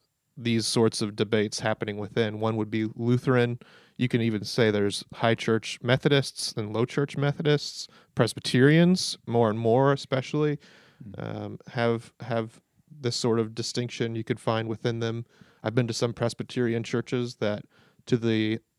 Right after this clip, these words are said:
Speaker 1: modern secular eye would look like a Roman Catholic church,
Speaker 2: Hmm.
Speaker 1: um, almost like a big cathedral. Um, and yeah, there's, so th-, this is, this is something that can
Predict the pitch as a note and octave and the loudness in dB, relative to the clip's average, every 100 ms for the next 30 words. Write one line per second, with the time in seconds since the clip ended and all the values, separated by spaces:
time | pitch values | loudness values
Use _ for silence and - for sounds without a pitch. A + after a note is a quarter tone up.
0 | _ _ _ _ - _ A#2 A2+ B2+ B2 | _ _ _ _ -20 _ 2 6 8 8
1 | A#2+ - A#2+ - A#2+ A#2 A2+ A2 B2 A#2+ | 4 0 0 2 2 2 2 2 2 0
2 | A2+ A2 A2 A2 A2 A2+ A2 - C3 - | -4 -6 -8 -6 -6 -8 -10 -10 -10 -6
3 | E3 - E3 E3+ - F#2 E2+ - _ _ | -8 -4 -4 -4 -10 -8 -8 -10 _ _
4 | - G2+ G2+ A2 G#2+ - _ - A2+ A2 | -14 -12 -10 -14 -16 -20 _ -14 -10 -10
5 | A2+ A2 G#2 _ - A#2+ - - - C3 | -10 -12 -16 _ -6 -6 -6 -20 -10 -8
6 | B2+ D3 D#3 _ _ _ _ _ _ _ | -6 -6 -8 _ _ _ _ _ _ _
7 | G#2 G#2+ G2+ G#2+ A1 G#2+ _ _ _ _ | -18 -16 -18 -18 -20 _ _ _ _ _
8 | _ _ _ - - A#2+ A#2+ A2+ - _ | _ _ _ -16 -12 -8 -8 -8 -14 _
9 | _ _ _ _ _ _ - D3 A#2+ - | _ _ _ _ _ _ -4 -4 -4 -10
10 | B2+ A#2+ - - _ C3+ C3+ D3 D#3 C#3 | -10 -8 -8 -14 _ -8 -6 -4 -6 -10
11 | B2 C#3+ C#3 - B2+ A#2+ A2+ - A2 | -8 -8 -8 -6 -6 -6 -10 -12 -16